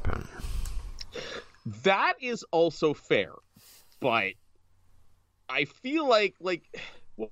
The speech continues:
Speaker 2: was it you said to me the other day? You said to me, you, you sent me something, and I'm like, "Don't tempt me with a good time here." Uh,
Speaker 1: No, I just sent you
Speaker 2: Yeah,
Speaker 1: the picture
Speaker 2: that's
Speaker 1: of, like, the pile of it we have 'cause it's not selling super fast down here.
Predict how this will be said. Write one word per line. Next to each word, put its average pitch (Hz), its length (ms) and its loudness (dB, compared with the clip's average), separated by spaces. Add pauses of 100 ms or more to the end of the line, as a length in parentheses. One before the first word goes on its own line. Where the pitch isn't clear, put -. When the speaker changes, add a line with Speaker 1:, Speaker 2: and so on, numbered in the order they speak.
(100)
Speaker 2:
was 381 200 2
it 277 100 -8
you 202 100 -2
said 175 200 2
to 151 60 -2
me 143 120 2
the 107 120 0
other 101 140 0
day? 95 160 -2
You 101 100 -4
said 160 360 0
to 180 100 -2
me, 143 120 -6
you, 147 180 -4
you 147 200 -10
sent 196 240 2
me 175 80 2
something, 151 320 0
and 117 100 0
I'm 110 60 0
like, 110 160 0
"Don't 233 220 2
tempt 440 200 0
me 392 60 6
with 311 140 0
a 262 40 0
good 202 220 0
time 202 320 4
here." 101 360 -10 (500)
Uh, 113 760 6 (640)
Speaker 1:
No, 185 80 4
I 110 160 6
just 113 140 -8
sent 123 160 -2
you - 60 0
Speaker 2:
Yeah, - 60 0
Speaker 1:
the 101 60 -2
picture 107 320 0
Speaker 2:
that's 92 120 4
Speaker 1:
of, 90 40 -6
like, 95 220 2
the 82 300 -4
pile 101 400 2
of 80 120 -4
it 73 80 -8
we 80 120 -8
have 78 300 -2
'cause 78 160 -2
it's 76 140 -4
not 82 180 0
selling 80 280 2
super 76 200 -8
fast - 300 2
down 73 160 -4
here. 69 160 -4